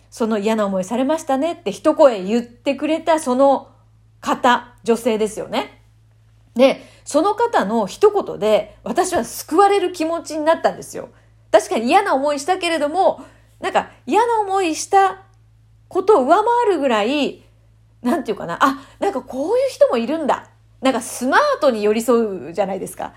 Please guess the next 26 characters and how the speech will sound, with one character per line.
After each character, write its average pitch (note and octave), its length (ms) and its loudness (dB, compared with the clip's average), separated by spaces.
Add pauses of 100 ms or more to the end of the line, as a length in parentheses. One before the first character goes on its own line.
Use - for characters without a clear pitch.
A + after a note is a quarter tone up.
(160)
な C4 100 2
ん - 20 -6
か B3+ 100 -6
そ G#3+ 120 -6
の G#3 160 -6 (200)
参 A#3+ 260 0
拝 A#3+ 180 4
す A#3+ 80 -10
る A3+ 80 -10
時 B3+ 200 -4
も A#3 180 -2
「い C#4 120 -4
い - 20 -6
で B3+ 100 0
す A#3+ 80 -8
か？ F4 140 -2
一 F4 80 -2
緒 C#4 140 -4
に」 A#3+ 140 -2
っ - 40 -10
て - 100 -20
言 - 80 -6
っ - 40 -12
て、 B3+ 380 4 (220)
ま B3 180 4
ず C4+ 400 2